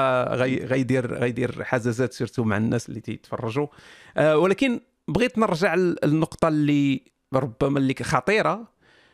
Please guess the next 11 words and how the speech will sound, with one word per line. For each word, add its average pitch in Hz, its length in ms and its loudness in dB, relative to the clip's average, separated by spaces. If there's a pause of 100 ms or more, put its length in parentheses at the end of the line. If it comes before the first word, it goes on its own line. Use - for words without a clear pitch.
(160)
وتنتمنى 139 1080 0
انها 147 500 0
ت-، - 260 -8
ما 127 200 2
تعاودش، - 760 -2 (100)
وهي 131 680 0
خروج، 131 640 0
آه، 120 240 0
داك 127 320 -6
المركز 123 540 -2
ال-، 113 380 -2